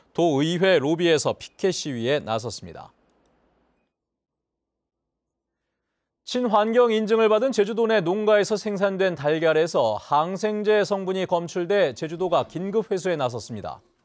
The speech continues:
제주도는 제주시 모 농장에서 지난 십일 일 생산된 달걀의 품질 검사 과정에서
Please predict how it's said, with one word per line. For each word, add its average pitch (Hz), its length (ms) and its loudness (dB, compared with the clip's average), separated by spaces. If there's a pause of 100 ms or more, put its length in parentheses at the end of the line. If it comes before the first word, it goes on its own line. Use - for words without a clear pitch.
(840)
제주도는 208 500 2
제주시 214 400 0
모 185 220 2
농장에서 180 760 2
지난 185 300 0
십일 202 300 -2
일 196 140 4
생산된 175 580 0
달걀의 160 480 2
품질 185 400 -2
검사 156 420 0
과정에서 151 600 0